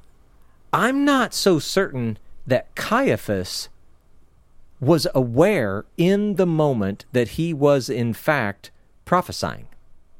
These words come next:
So if Caiaphas is in this meeting and he's talking, and he's going, "You guys don't understand anything. This is a real problem, but it's easy to solve.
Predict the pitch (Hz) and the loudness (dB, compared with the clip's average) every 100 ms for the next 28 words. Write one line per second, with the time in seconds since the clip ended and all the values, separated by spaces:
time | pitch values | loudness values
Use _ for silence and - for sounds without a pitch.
0 | - _ _ - - 147 117 - - - | -20 _ _ -4 4 4 4 -4 -20 -4
1 | 131 - - 214 254 160 120 - 107 143 | -2 -2 -2 2 2 2 0 0 0 0
2 | 180 170 135 123 104 113 113 110 - 185 | 0 -2 -2 0 0 0 0 -2 0 2
3 | 165 123 117 110 139 113 - - - - | 2 -2 -2 0 2 2 -4 -16 -18 -4
4 | 262 320 196 165 147 131 120 123 110 107 | 2 4 4 4 4 2 0 0 2 2
5 | 110 - 80 - - _ - - 220 269 | 0 -2 -6 -8 -16 _ -6 2 4 4
6 | 240 185 190 180 165 156 107 78 - _ | 2 4 4 4 4 4 2 -6 -12 _
7 | _ - 240 214 - - 196 - 135 165 | _ 2 2 2 -8 -4 -2 2 2 4
8 | 208 - 294 110 82 | 2 4 2 2 -6